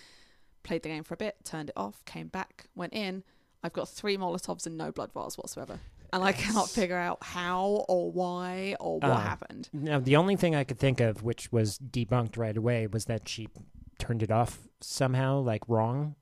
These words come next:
Speaker 1: I,
Speaker 2: But,
Speaker 1: I
Speaker 2: but she
Speaker 1: deliberately
Speaker 2: was
Speaker 1: e-,
Speaker 2: able
Speaker 1: yeah.
Speaker 2: to go and pick up her, her echoes that she had lost.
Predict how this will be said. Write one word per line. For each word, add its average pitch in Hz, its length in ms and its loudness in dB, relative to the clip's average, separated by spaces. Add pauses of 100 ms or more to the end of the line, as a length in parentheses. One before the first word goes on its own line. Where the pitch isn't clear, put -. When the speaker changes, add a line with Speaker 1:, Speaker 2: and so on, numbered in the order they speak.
(400)
Speaker 1:
I, 240 180 0
Speaker 2:
But, 147 260 8
Speaker 1:
I 269 160 4
Speaker 2:
but - 120 -6
she 240 40 -2
Speaker 1:
deliberately 165 420 8
Speaker 2:
was 143 140 4
Speaker 1:
e-, 143 40 4
Speaker 2:
able 143 240 4
Speaker 1:
yeah. 143 60 0
Speaker 2:
to 143 80 0
go 131 520 8
and 131 200 -2
pick 135 200 2
up 131 220 2 (540)
her, 120 720 4
her 123 320 4
echoes 143 440 4
that 123 160 -2
she 127 120 -2
had 120 140 0
lost. 120 540 0